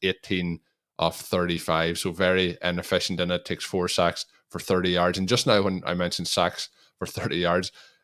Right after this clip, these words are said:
Joe Burrow today got very, very lucky with a, a defensive holding call. We were talking about the holding calls. There was a hold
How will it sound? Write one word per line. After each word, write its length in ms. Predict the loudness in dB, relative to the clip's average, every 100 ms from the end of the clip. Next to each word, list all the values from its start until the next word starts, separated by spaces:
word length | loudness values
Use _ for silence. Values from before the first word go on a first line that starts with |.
| _ 0
Joe 200 | 6 6
Burrow 300 | 8 6 4
today 300 | 4 4 4
got 160 | 0
very, 340 | 0 4 4 4
very 160 | 2
lucky 340 | 0 -2 -2 0
with 240 | -2 -2
a, 300 | -2 -2 -4 -8 _ -12
a 40 |
defensive 440 | -8 -2 -2 -2 -4
holding 340 | -2 -2 -4
call. 240 | 0 0 0
We 80 |
were 60 | -2
talking 280 | 2 2 2
about 120 | -4
the 60 | -2
holding 280 | -2 -2
calls. 220 | -2 -2 0
There 80 |
was 140 | -2 -4
a 40 |
hold 380 | 0 4 4 2